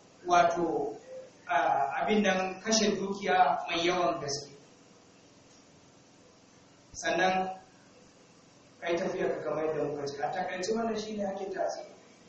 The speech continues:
Ka masa addu'a, ka tashi.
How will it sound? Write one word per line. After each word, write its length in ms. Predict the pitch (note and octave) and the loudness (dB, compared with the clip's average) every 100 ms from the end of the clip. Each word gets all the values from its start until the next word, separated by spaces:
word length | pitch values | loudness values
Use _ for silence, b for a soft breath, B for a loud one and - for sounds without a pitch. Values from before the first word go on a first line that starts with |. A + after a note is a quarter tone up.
| - - - - - - | -20 -20 -20 -20 -20 -14
Ka 80 | - | -4
masa 220 | G3+ G#3 - | 0 2 2
addu'a, 400 | - G#3+ F#3+ F#3+ F#3 - - - | 0 -2 -2 -2 -2 -8 -14 -18
ka 100 | - | -6
tashi. 680 | G#3 A3+ - - - D3 | 0 0 0 -2 -4 -4